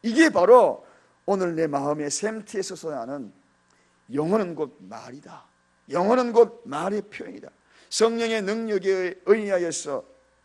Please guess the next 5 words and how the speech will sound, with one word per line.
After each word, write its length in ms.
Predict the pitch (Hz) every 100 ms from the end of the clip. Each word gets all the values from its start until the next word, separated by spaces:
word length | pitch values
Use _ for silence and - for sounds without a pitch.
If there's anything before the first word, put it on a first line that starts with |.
| _
나오는 680 | - 160 151 143 160 151 - _
그 380 | - 269 226 123 - _ _ _ _ _ _ _ -
능력이 460 | 175 180 127 127
바로 380 | 120 135 147 - -
말이다. 680 | 113 90 143 - - -